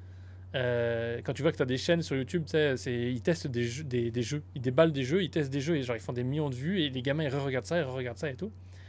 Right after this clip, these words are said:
Et donc, au final, si tu peux avoir cette espèce de jeunesse pure, euh, tout juste sortie du, de la ruche scolaire, c'est un gros avantage, même s'ils viennent que pour un stage de trois jours. Mais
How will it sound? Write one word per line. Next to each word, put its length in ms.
Et 80
donc, 140
au 60
final, 480
si 140
tu 100
peux 180
avoir 520
cette 140
espèce 300
de 120
jeunesse 460
pure, 480
euh, 800
tout 100
juste 200
sortie 300
du, 460
de 100
la 120
ruche 260
scolaire, 460
c'est 160
un 140
gros 300
avantage, 640
même 240
s'ils 160
viennent 180
que 100
pour 160
un 60
stage 180
de 60
trois 180
jours. 260
Mais 220